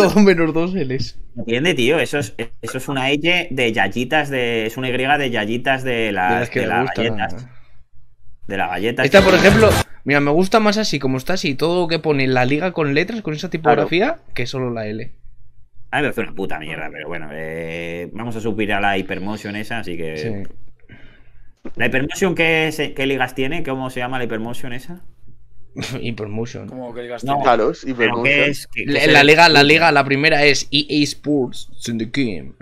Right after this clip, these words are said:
Speaker 1: Y
Speaker 2: Sí.
Speaker 1: luego la segunda es la Hypermotion.
Speaker 2: Ah, pero no, pero que qué
Speaker 1: Mm.
Speaker 2: hace-, ser-, serigrafiado tiene, o sea, que, que, ¿cómo
Speaker 4: Sí,
Speaker 2: es?
Speaker 4: tiene un cuadradito,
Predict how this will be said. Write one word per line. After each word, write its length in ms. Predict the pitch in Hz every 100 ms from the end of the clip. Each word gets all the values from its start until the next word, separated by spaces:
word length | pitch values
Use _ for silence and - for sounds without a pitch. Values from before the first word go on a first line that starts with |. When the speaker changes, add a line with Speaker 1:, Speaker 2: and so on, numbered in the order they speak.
| - - - - - -
Speaker 1:
Y 60 | 120
Speaker 2:
Sí. 20 |
Speaker 1:
luego 380 | 123 131 143 -
la 140 | 110 -
segunda 360 | 120 120 127
es 100 | 131
la 200 | 127 -
Hypermotion. 840 | 123 113 107 110 110 110 - - - - - - - - - - - -
Speaker 2:
Ah, 240 | 95 101 -
pero 180 | 107
no, 200 | 110 139 127
pero 180 | 113
que 120 | 107 -
qué 240 | 120 127
Speaker 1:
Mm. 60 | 123
Speaker 2:
hace-, 340 | 123 113 107 -
ser-, 400 | 120 113 107 -
serigrafiado 960 | - 110 101 107 104 110 104 113 117 98
tiene, 300 | 113 131 92
o 20 |
sea, 200 | 98 95
que, 280 | 98 98 95
que, 320 | 98 95 95
¿cómo 160 | 98 92
Speaker 4:
Sí, 120 | 123
Speaker 2:
es? 60 | 123
Speaker 4:
tiene 160 | 135
un 200 | 139 135
cuadradito, 520 | 131 135 135 135 135